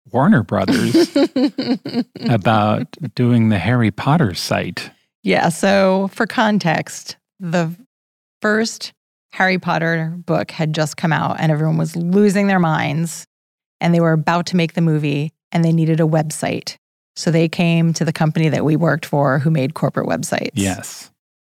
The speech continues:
Speaker 1: And we were invited to pitch, and everyone was like, "Yes, we're gonna fly down to L A, and we're gonna get there, and we're gonna march in there, and we're gonna blow their socks off."
Speaker 2: And we are gonna make the first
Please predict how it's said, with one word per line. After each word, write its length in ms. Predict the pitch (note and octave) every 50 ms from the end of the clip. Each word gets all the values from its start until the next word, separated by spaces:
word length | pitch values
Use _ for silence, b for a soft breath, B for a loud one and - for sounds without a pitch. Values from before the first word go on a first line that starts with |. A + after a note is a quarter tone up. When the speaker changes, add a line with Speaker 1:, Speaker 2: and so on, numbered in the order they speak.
| _ _ -
Speaker 1:
And 160 | G#2+ A2 A#2
we 100 | A#2+ A#2+
were 180 | A#2+ A#2+ B2 B2
invited 400 | A#2 G#2 A2+ A2 A2+ G2+ A2 G2+
to 80 | A#2 A2+
pitch, 440 | - - A#2 A2+ C#3 - - -
and 140 | - G#2 G2
everyone 300 | G2+ G2 G#2 G#2 G#2 G#2
was 180 | G2+ G#2 - -
like, 240 | A2+ G2+ G2 F#2+ -
"Yes, 300 | G#2+ G2+ A#2+ C#3+ - -
we're 60 | G#2 F#2
gonna 280 | - A#2 G#2+ G2 F2+ F2+
fly 420 | - - - - C#3 C#3+ D3+ D3+
down 300 | C3+ C#3 C#3+ C#3+ C#3+ C3
to 80 | G#2+ A2+
L 220 | B2 B2+ C3+ C3+
A, 220 | C3+ C3+ C#3 C3+ B2+
and 80 | A#2+ G#2
we're 160 | F#2+ G2 A2+
gonna 160 | - - - _ _ -
get 220 | - F3+ E3 - -
there, 280 | D#3 D3 D3 C#3+ C3 A2+
and 80 | G2+
we're 80 | G2+ G#2
gonna 180 | - G2+ G2 F#2+
march 440 | A2 B2 C#3+ F#3 G#3+ G3 E3 - -
in 140 | E3 D3 C#3+
there, 220 | C#3+ C#3+ C3+ C3+
and 80 | B2+ A2
we're 100 | G2+ G2
gonna 160 | G2+ G2+ G2 G2+ -
blow 240 | - F3 F#3+ G3 F#3
their 160 | D3+ C#3 C3
socks 400 | - - C3 A#2 A2+ - - -
off." 240 | B2 A2 A2 - - - -
Speaker 2:
And 340 | F3+ F3+ F3 F3+ F#3 F3+ G3
we 140 | B3+ C#4 C4+
are 80 | B3+
gonna 180 | A#3+ B3 A3+ A3
make 280 | G#3 G3 G3 G3 F#3
the 120 | F#3 F3 E3
first 560 | D#3+ - - A#3 B3 B3+ B3+ A#3 - - -